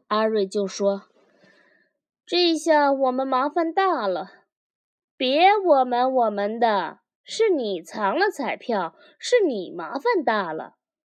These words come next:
老鼠们喊道。他们把阿瑞曾经说过的话全想起来了。好在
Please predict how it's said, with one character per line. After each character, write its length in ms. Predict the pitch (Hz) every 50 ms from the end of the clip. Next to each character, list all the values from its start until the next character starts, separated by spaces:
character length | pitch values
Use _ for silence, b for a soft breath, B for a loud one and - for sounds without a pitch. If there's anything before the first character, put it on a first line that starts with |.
| _ _ _ _ -
老 280 | 285 247 247 285 339
鼠 180 | 349 - - 233
们 180 | 202 214 277
喊 280 | 285 - - 208 170 175
道。 300 | 190 - 208 202 196 _ _ _ _ _ _ _ _ _ _ _ _ _ _ _
他 160 | - 285 262
们 160 | 240 247 247
把 140 | 226 226 196
阿 300 | 208 - 202 226 262 285
瑞 200 | 294 294 294 247
曾 300 | 214 - - - 220 240
经 160 | 254 302 311
说 300 | 294 - - 359 359 359
过 100 | 339 302
的 140 | 254 233 220
话 320 | 214 - 262 254 226 208 208 B B B B
全 360 | - - - 277 269 294 349 392
想 380 | - - - 214 196 208 214
起 140 | 214 - 214
来 240 | 196 185 180 - -
了。 180 | 185 185 190 _ _ _ _ _ _ _ _ _ _ _ _ _ _ _ _
好 240 | _ _ - 294 277
在 420 | 277 277 339 339 320 294 285 285